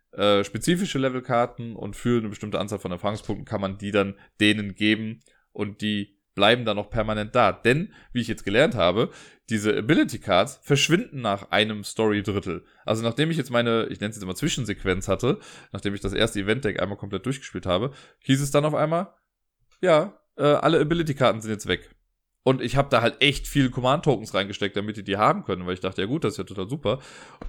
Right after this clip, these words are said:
Und dann fängst du so halb wieder von vorne an. Zwei meiner Charakter hatten jetzt halt so Level-Karten, die sie jetzt behalten konnten, aber das ist alles wieder weg gewesen. Das fand ich ein bisschen schade, weil ich eigentlich so schon dachte, „Okay, ey, im Laufe der Zeit werden wir immer stärker und ich kann denen dies und jenes geben und alles Mögliche.“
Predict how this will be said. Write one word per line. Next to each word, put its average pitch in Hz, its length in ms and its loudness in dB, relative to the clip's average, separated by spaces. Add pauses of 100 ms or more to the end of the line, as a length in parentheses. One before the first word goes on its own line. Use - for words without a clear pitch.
Und 127 120 2
dann 113 140 2
fängst 127 280 -2
du 113 40 -4
so 107 200 -2
halb 101 200 2
wieder 101 140 0
von 95 180 -12
vorne 151 280 2
an. 131 220 -2 (640)
Zwei 110 300 2
meiner 131 220 2
Charakter 127 340 2
hatten 117 180 0
jetzt 120 160 -4
halt 110 140 0
so 110 200 2
Level-Karten, 113 640 2
die 104 60 -2
sie 98 100 -2
jetzt 95 160 -6
behalten 92 300 -6
konnten, 107 240 -6
aber 101 140 0
das 92 120 -2
ist - 160 -14
alles 92 220 -2
wieder 95 180 0
weg 139 140 0
gewesen. 85 320 -2 (280)
Das - 140 2
fand 311 160 4
ich 233 60 2
ein 180 80 2
bisschen 135 440 -2 (240)
schade, 92 380 -2
weil 92 80 0
ich 90 80 -2
eigentlich 143 220 2
so 139 220 -2
schon 147 220 -6
dachte, 143 220 0
„Okay, 143 300 2
ey, 120 200 2
im 104 160 -4
Laufe 127 200 0
der 120 100 2
Zeit 113 200 -2
werden 127 280 0
wir 113 120 -4
immer 113 220 -8
stärker 120 400 -4
und 98 140 -8
ich - 100 -20
kann 117 200 -6
denen 107 200 -4
dies 110 200 -10
und 107 100 -10
jenes 107 260 -12
geben 107 260 -6
und 104 80 -14
alles 101 240 -10
Mögliche.“ 107 280 -8